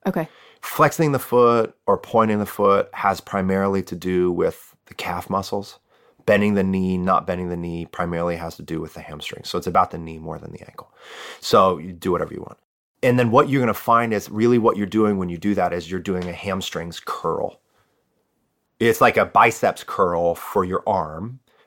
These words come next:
Speaker 2: You're doing a hamstrings, a biceps curl for your hamstrings.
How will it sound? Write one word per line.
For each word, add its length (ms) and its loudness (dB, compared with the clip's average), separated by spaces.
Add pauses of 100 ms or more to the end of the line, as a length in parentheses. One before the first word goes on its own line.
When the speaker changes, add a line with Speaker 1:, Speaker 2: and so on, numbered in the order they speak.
Speaker 2:
You're 200 0
doing 320 2
a 60 -2
hamstrings, 840 -4
a 60 -4
biceps 520 0
curl 380 -2
for 220 -6
your 140 -12
hamstrings. 640 -18